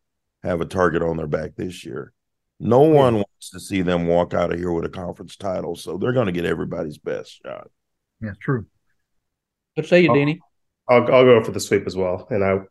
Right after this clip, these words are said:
Speaker 4: you know, I guess we are the biggest homer podcast on the, on, on the Texas, uh, media, media circuit, but
Speaker 1: Well,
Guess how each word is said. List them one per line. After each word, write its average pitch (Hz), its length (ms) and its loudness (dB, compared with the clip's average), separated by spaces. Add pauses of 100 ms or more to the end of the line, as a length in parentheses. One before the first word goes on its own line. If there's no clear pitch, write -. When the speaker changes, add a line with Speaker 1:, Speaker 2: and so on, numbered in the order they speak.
(140)
Speaker 4:
you 98 80 -2
know, 90 200 -4 (440)
I 101 120 2
guess 98 320 4
we 98 160 4
are 92 340 0 (720)
the - 60 0
biggest 95 300 2
homer 92 320 0
podcast 90 520 -4
on 90 180 -4
the, 90 240 -6 (220)
on, 92 240 0
on 95 120 4
the 92 100 2
Texas, 95 520 0
uh, 92 240 2 (440)
media, 101 460 6
media 101 280 4
circuit, 90 440 -4
but 98 140 4
Speaker 1:
Well, 165 180 4